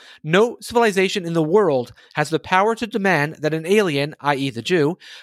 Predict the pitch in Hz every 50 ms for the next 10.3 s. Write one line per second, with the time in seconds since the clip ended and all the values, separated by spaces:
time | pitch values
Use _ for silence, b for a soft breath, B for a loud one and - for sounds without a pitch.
0 | B - 175 170 - - - 208 208 208 - 247 240 - 185 175 165 - - -
1 | 190 190 190 190 - 196 180 175 175 175 190 202 - - - 151 143 190 185 -
2 | - 196 190 175 160 151 156 165 170 175 - - 185 160 147 160 170 165 151 -
3 | - 180 175 165 147 147 135 - 151 151 143 143 127 - - 143 131 117 107 107
4 | 104 _ _ _ _ _ B B B B B B B B B - 185 160 151 160
5 | 175 208 226 247 208 214 220 226 226 - 208 180 180 170 165 175 180 190 202 196
6 | 185 147 170 156 135 135 151 151 - - - - 151 156 165 175 208 185 156 196
7 | 185 180 175 175 160 147 143 - - 240 214 143 - - - - b b b b
8 | b 165 151 143 165 190 208 208 196 196 175 185 160 139 165 185 208 214 175 160
9 | 160 160 - - 151 147 156 165 170 170 165 147 143 151 156 - 196 208 214 185
10 | 156 151 143 156 156